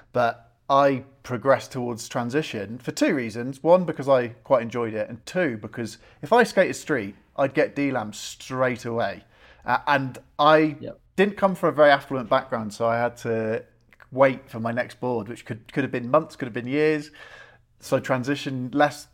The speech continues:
Speaker 1: board usage, which I, th-, I think might be why street skating gets a far bigger push, because you go through product a lot quicker.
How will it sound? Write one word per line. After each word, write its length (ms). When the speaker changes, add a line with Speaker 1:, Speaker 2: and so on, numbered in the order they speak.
Speaker 1:
board 300
usage, 400
which 120
I, 80
th-, 160
I 80
think 380
might 220
be 120
why 180
street 300
skating 240
gets 200
a 40
far 320
bigger 220
push, 400
because 320
you 60
go 140
through 180
product 380
a 60
lot 300
quicker. 440